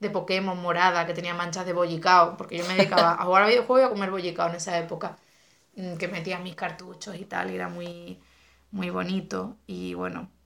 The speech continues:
Speaker 1: mm, de la adolescencia recuerdo, por ejemplo, en Kingdom Hearts, que lo empecé a la vez que bachillerato,
Speaker 2: Ujú.
Speaker 1: salió a esa vez y, no sé, me parece muy, muy mono.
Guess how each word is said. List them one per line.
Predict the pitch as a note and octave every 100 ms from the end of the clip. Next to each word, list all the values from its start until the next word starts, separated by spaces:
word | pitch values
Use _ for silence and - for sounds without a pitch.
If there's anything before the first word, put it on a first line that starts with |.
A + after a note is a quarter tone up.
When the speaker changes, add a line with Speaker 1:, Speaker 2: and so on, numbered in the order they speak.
| -
Speaker 1:
mm, | G3+ F#3+
de | F3 F3+
la | F3
adolescencia | F3 F3 F#3 F3+ F3+
recuerdo, | F3 F3+ F3+
por | F#3
ejemplo, | F3+ F#3+ F3+
en |
Kingdom | F3+ G3 F3 F3+
Hearts, | E3 F3 - -
que | -
lo | E3+
empecé | E3 E3 F3+ E3+ E3+ F3+ _
a | F#3
la | E3+
vez | E3+
que | E3
bachillerato, | F3 F3 F#3 F3+ F3 - D4 -
Speaker 2:
Ujú. | C#3 C3+ D#3 -
Speaker 1:
salió | - F#3 E3+ F3
a | F#3
esa | E3+ F#3+
vez | E3+ F3 G#3+
y, | G#3 F3+ F#3+ G3 -
no | F3
sé, | D#3+ G#3+ -
me | G#3
parece | F#3 F3+ E3
muy, | F3 F3 F3 E3+ F3+
muy | F3
mono. | E3+ F3+ G3